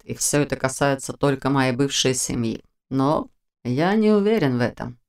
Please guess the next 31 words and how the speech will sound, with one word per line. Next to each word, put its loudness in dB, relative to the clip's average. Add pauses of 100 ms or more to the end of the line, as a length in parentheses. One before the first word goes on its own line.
(200)
Нотариус 2
ведь -2
тоже 2
был 0 (400)
ни 0
при -6
чём». -2 (840)
Таша 0
сидела, 4
боясь 2
пошевелиться. -2
Она 2
понимала, 2
что 0
в 2
любой 4
момент 2
Повелос 0
может -2
опомниться -2
и 2
отстраниться, -2 (320)
и 2
не 2
хотела 4
этого. -2 (480)
Ей 2
нравилось 4
ощущать 0
его 4
прикосновение, 0